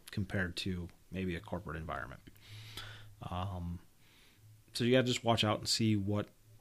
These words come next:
what you like and what you feel. But know that every day is likely gonna be different. And if you like consistency and you like repetitiveness, that might not be the right environment for you because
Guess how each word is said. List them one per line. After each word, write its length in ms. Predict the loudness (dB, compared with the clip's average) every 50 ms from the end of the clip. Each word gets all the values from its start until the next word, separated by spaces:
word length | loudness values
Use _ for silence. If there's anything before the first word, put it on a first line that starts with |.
| -4
what 160 | -2 -2 0 0
you 100 | 2 2
like 260 | 4 4 2 2 0
and 80 | -2
what 100 | -2 -2
you 60 | -4 -4
feel. 360 | 0 2 2 2 2 0 -4 -8
But 120 | -10 -10 -8 -2 4
know 240 | 10 12 12 12 12
that 160 | 10 8 6
every 180 | 6 4 4
day 200 | 4 4 4 4
is 200 | 2 2 0 0
likely 300 | 2 2 2 4 2 2
gonna 180 | 2 2 2 0
be 80 | 0 4
different. 420 | 4 4 4 6 4 0 0 -2 -6 -14 -20 -20 -20 -20 -20 -12 -8
And 80 | -6 -6
if 140 | -4 -2 -2
you 60 | 0
like 260 | 2 4 2 2 0
consistency 760 | -2 -4 -2 0 2 2 2 2 2 0 -2 0 0 0 0
and 100 | 2 2
you 140 | 2 0 2
like 280 | 2 2 0 0 -2 -6 -14 -12 -8
repetitiveness, 840 | -6 -6 -4 0 2 6 8 8 8 8 6 2 0 0 2 0 0 -2 -6 -14 -20 -20 -20 -20 -20 -20 -20 -20 -20 -20 -20 -20 -20 -20 _ -10
that 160 | -10 -8 -2
might 240 | 0 2 2 2 2
not 220 | 0 -2 -2 0 0
be 120 | 0 0
the 80 | 0 0
right 200 | -2 -2 -4 -4
environment 440 | -4 -2 -2 -2 -2 -2 -4 -6
for 200 | -6 -4 -2 0
you 140 | 2 2 2
because 540 | 0 -2 -4 -4 -2 -2 0 0 0 -2 -2